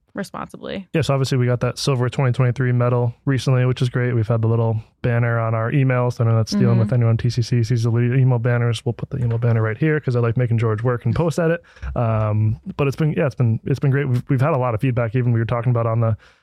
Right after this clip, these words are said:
Speaker 2: full podcast episode that, you know, we've had people replying and either asking about it or saying congratulations on that. So it's, it's a good way to put it out there, and it's, it's great to have. And, um, yeah, I think it's, it's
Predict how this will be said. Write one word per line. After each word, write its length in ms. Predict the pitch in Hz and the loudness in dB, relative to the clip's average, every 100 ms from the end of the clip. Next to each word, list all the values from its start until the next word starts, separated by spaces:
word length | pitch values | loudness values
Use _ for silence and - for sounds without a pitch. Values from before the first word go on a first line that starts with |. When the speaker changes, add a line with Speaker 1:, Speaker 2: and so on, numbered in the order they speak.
| _ | _
Speaker 2:
full 140 | - 135 | -4 -2
podcast 420 | 131 127 135 123 | 0 -2 0 0
episode 380 | 110 110 113 110 | 0 0 0 0
that, 140 | 110 - | 0 0
you 60 | |
know, 60 | 113 | 0
we've 140 | 107 | 2
had 280 | 107 110 110 | 0 -2 -2
people 220 | - 117 110 | -2 0 0
replying 520 | 110 - 107 107 107 | 0 0 0 2 2
and 200 | 107 - | 2 0
either 140 | 113 | 0
asking 320 | 110 113 - | -2 -4 0
about 240 | 113 107 107 | 0 0 0
it 60 | |
or 60 | 107 | -2
saying 200 | 104 117 | -2 -2
congratulations 840 | 107 113 110 107 107 107 117 107 107 | -2 -2 0 0 0 0 2 2 2
on 200 | 107 110 | 0 2
that. 260 | 110 - | 0 0
So 100 | - | -2
it's, 140 | 110 - | -2 -2
it's 120 | 120 | -4
a 40 | |
good 100 | 120 | 0
way 80 | 123 | 0
to 60 | 113 | 0
put 120 | - | 0
it 60 | 113 | 0
out 160 | 107 | 0
there, 120 | 123 | 0
and 80 | 113 | 0
it's, 160 | 107 - | -2 -4
it's 200 | - - - | -10 -12 -6
great 200 | 120 117 | -4 -2
to 80 | 104 | -2
have. 320 | 104 107 107 | 0 0 0
And, 180 | 101 101 _ _ _ - | 0 -2 _ _ _ -4
um, 560 | - 101 98 98 98 104 - _ _ | 0 2 2 0 0 -4 -8 _ _
yeah, 160 | 160 110 | -4 0
I 20 | |
think 140 | 107 | 0
it's, 160 | 104 - | -2 -2
it's 220 | 110 - | -6 -6